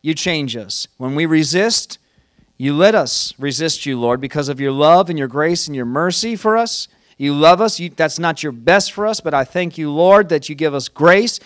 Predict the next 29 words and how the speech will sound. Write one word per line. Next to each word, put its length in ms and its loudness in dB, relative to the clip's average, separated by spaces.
But, 120 -4
Lord, 360 4
the 100 -2
best 540 2
for 180 2
us 220 0
is 120 -10
to 120 -12
just 240 -8
keep 280 -8
submitting, 600 -6
and 140 -8
you 100 -6
will 100 -4
keep 260 -6
changing 480 -4
us 220 -12
and 160 -10
keep 280 -6
changing 500 -6
us 260 -14
and 200 -8
keep 240 -6
changing 460 -8
us 180 -12
until 280 -12
suddenly 680 -2
we 220 -2
are 300 2